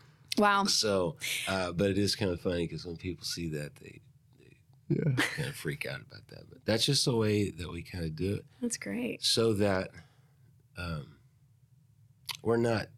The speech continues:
Speaker 2: that restrictive. I mean, we do try to eat, but, you know, we
Speaker 1: Yeah.
Speaker 2: still like Chick-fil-A and In-N-Out Burger, what have you. But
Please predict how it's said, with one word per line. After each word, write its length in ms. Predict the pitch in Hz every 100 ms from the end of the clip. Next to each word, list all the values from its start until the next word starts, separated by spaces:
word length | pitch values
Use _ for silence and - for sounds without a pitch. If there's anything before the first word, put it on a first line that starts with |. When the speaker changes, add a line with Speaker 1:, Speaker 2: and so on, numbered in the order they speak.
| -
Speaker 2:
that 300 | 104 107 -
restrictive. 720 | 98 - - 101 98 120 131 143
I 60 | 92
mean, 180 | 101 95
we 100 | 92
do 160 | 98
try 260 | 98 - 85
to 180 | 78 - - - - _ _ _ - _ _ - - _ _ _ -
eat, 220 | 87 - - -
but, 200 | 107 - -
you 140 | 156
know, 180 | 175 165
we 60 | 170
Speaker 1:
Yeah. 60 | 190
Speaker 2:
still 200 | 208 175
like 160 | -
Chick-fil-A 720 | - - - 92 85 82 80 -
and 260 | - 104 -
In-N-Out 480 | - 90 82 78 -
Burger, 480 | 76 78 76 71 -
what 140 | - -
have 120 | 52
you. 100 | -
But 140 | -